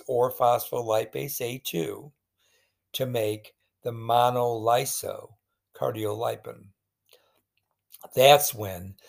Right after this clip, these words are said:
<clears throat> the taz enzyme will make the mature cardiolipin.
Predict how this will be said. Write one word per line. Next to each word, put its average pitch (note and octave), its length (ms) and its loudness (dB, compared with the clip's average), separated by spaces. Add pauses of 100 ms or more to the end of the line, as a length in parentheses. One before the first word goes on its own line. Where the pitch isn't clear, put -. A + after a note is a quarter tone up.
(100)
<clears throat> - 260 -20
the G#3 440 6
taz C#3 440 2
enzyme G#2+ 460 -8
will G#2 80 -14
make G2+ 220 -16
the - 80 -20
mature G#2 840 -8 (460)
cardiolipin. G2 720 -10